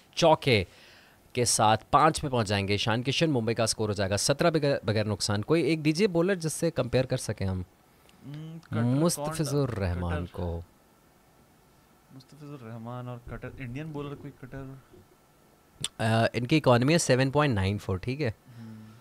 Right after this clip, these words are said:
Speaker 1: और एक काम करते हैं, हम देखते हैं इस साल की बेस्ट इकोनॉमी क्या है लोगों की, ठीक है। जबकि इस साल लोगों की ज़्यादा पिटाई हो रही है, है ना?
Speaker 2: हाँ,
Speaker 1: तब
Speaker 2: वही
Speaker 1: भी
Speaker 2: है।
Speaker 1: बेस्ट इकोनॉमी वाले बॉलर्स देखते हैं जो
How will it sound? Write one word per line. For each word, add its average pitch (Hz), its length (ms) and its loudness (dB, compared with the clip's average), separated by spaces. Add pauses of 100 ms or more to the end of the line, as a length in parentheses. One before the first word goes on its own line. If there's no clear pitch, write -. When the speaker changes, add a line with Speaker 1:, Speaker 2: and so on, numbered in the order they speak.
(460)
Speaker 1:
और 110 320 4
एक - 160 -6
काम 113 260 2
करते 104 260 0
हैं, 135 160 -4 (540)
हम 113 180 -2
देखते 110 300 0
हैं 160 200 0 (120)
इस 139 120 2
साल 104 440 2 (460)
की 160 80 0
बेस्ट 127 320 4
इकोनॉमी 113 400 0
क्या 110 180 0
है 92 140 2
लोगों 90 280 -4
की, 92 120 -10
ठीक 135 240 -6
है। 151 100 0 (1400)
जबकि 135 340 0
इस - 200 0
साल 151 180 6
लोगों 139 180 4
की 165 120 -2
ज़्यादा 127 420 6
पिटाई 101 280 4
हो 92 100 2
रही 92 140 -2
है, 90 180 -4 (1000)
है 113 60 -2
ना? 170 180 0
Speaker 2:
हाँ, 151 340 -8
Speaker 1:
तब 160 140 8
Speaker 2:
वही 131 100 -2
Speaker 1:
भी 208 120 8
Speaker 2:
है। 151 100 -4
Speaker 1:
बेस्ट 185 280 10
इकोनॉमी 143 340 6
वाले 143 220 8
बॉलर्स 117 300 4
देखते 107 280 -2
हैं 165 100 -2
जो 175 300 4